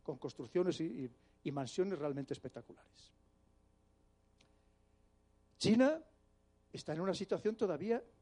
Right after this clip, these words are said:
que está empezando a despuntar, pero de momento, en aquellos instantes, no es una amenaza. Es verdad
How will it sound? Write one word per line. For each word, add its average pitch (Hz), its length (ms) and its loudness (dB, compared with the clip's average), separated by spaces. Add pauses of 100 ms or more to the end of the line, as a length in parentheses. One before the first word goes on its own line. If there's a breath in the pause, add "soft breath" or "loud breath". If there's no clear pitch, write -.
(320)
que - 80 -8
está - 160 -4
empezando 214 600 -4
a 151 40 0
despuntar, 143 500 -8
pero 156 180 -4
de 156 120 -2
momento, 190 480 -4 (280 soft breath)
en 156 120 -4
aquellos 226 340 -4
instantes, 226 500 -4
no 190 220 -4
es - 120 -4
una 151 120 -6
amenaza. 101 420 -12 (240 soft breath)
Es 240 160 6
verdad 254 380 4